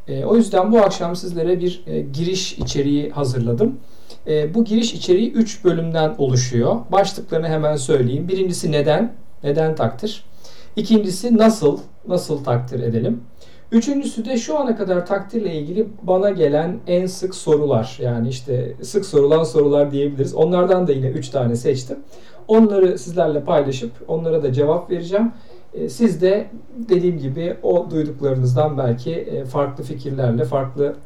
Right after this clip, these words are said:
e, sorularla gelebilirsiniz veya katkılarınız olabilir. Evet, neden takdir? Başlıyorum.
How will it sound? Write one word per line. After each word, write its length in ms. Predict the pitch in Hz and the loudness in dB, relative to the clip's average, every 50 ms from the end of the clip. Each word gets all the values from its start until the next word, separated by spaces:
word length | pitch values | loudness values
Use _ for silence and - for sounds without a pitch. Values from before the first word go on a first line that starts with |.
| - | -10
e, 160 | 139 131 123 120 - - - - - - - - | -8 -8 -6 -8 -8 -10 -14 -14 -16 -16 -16 -14
sorularla 540 | - - 160 143 135 131 131 113 113 123 151 | -2 4 4 6 6 6 4 2 4 2 2
gelebilirsiniz 680 | 147 139 127 131 131 127 131 127 127 123 120 127 127 | 2 2 2 2 2 2 0 0 -2 -2 -2 0 2
veya 240 | 123 120 123 127 127 | 2 2 2 0 0
katkılarınız 520 | 131 127 117 - - 117 110 139 170 160 | 0 -2 -2 -2 -4 -4 -4 -2 0 2
olabilir. 420 | 151 - - - - - - - - - - - - - - - - - - - - - - - | 2 2 2 0 -8 -12 -14 -16 -16 -16 -16 -16 -16 -16 -16 -16 -16 -18 -18 -18 -18 -16 -16 -4
Evet, 400 | - 254 269 233 170 - - - - - | 2 4 6 6 6 4 0 -6 -8 0
neden 380 | 175 190 190 214 208 214 226 220 | 2 4 4 6 6 6 6 4
takdir? 560 | 202 165 151 - - - 135 123 - - - 160 | 4 2 2 0 -2 -2 -2 -2 -2 -4 0 2
Başlıyorum. 540 | 156 147 131 - - 160 143 113 - - | 2 2 2 0 2 4 4 4 4 0